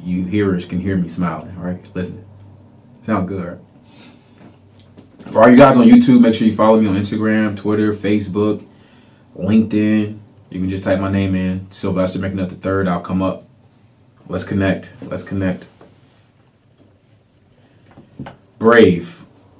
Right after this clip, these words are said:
To be brave is what you have to remember, right? In this podcast, in this video, I'm gonna teach you how to move on. It's a process. So I'm gonna teach you a process that works for me.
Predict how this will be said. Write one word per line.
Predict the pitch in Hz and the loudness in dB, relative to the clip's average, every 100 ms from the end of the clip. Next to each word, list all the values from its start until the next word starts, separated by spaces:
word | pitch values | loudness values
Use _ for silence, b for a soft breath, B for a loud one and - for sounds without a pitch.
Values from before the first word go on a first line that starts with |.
| _ - | _ -6
To | 110 | -2
be | 101 139 143 143 - - | 4 8 8 6 0 -10
brave | 101 107 113 101 78 - - - _ _ _ _ _ _ _ _ _ _ _ _ _ _ _ _ _ _ _ _ _ | -2 4 6 4 2 -6 -14 -20 _ _ _ _ _ _ _ _ _ _ _ _ _ _ _ _ _ _ _ _ _
is | 98 | -6
what | 104 98 | -4 -2
you | 107 | 0
have | 104 98 | 0 0
to | 95 | -2
remember, | 95 92 85 78 - - | -2 0 -2 -4 -14 -18
right? | - 92 101 202 - b b b b b b - - - | -4 2 2 2 -6 b b b b b b -20 -16 -4
In | 107 | -2
this | 98 | 0
podcast, | 139 143 139 113 98 92 92 - - - - _ - - - - | 4 6 6 4 0 0 -4 -10 -20 -20 -20 _ -20 -20 -20 -14
in | 98 | -8
this | 95 92 | -6 -6
video, | 104 127 127 104 92 | 4 6 6 6 4
I'm | 95 | 0
gonna | 101 98 | 0 -2
teach | - 123 - | 0 0 2
you | 110 | 0
how | 101 98 | 0 0
to | |
move | 92 92 90 | 0 -2 0
on. | 110 104 - - - - - - - - - | 2 0 -4 -16 -20 -20 -20 -20 -20 -20 -14
It's | - | -6
a | 117 | 0
process. | 175 143 - - - | 4 4 4 -4 -8
So | - 95 | -6 -2
I'm | |
gonna | 107 110 | 0 0
teach | 127 131 127 | 0 0 0
you | 127 120 | 0 2
a | |
process | 113 113 110 101 95 | 2 2 2 -4 -4
that | 95 92 | -2 -2
works | 101 98 | -2 -4
for | 95 | -4
me. | 104 135 147 | 0 0 0